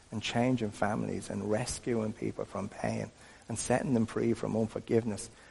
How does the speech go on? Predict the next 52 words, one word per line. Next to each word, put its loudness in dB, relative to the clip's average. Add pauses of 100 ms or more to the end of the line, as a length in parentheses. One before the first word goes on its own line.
and 4
working 6
miracles 6
financially 2 (300)
and -4
all 4
kinds -2
of -2
ways -2
in 0
lives 4 (260)
that -4
we 6
would 0
have -4
never 0
seen -4 (520)
if -12
we -2
quit. -10 (720)
I'm 6
not 8
saying 6
God 6
wouldn't 2
have 2
done 2
it, -2 (360)
but -2
I 2
would 0
have 2
never -2
seen -6
it. -12 (3000)
I 2
don't 8
think 6
I'm 8
that 4
essential 2
to -6
God's 4
plan -2
that -4
he -2
can't -4
get -4
stuff -8
done 2
without -2
me. -12